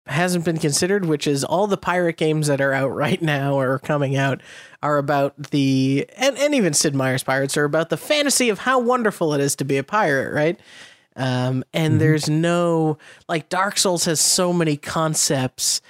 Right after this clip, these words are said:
Speaker 1: like, uh, disease and, uh, discovering random player,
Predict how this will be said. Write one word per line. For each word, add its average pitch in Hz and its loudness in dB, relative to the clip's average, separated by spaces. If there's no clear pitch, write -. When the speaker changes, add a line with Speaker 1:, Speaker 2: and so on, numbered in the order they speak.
Speaker 1:
like, 135 -2
uh, 131 0
disease 139 0
and, 135 0
uh, 135 0
discovering 160 0
random 151 0
player, 156 0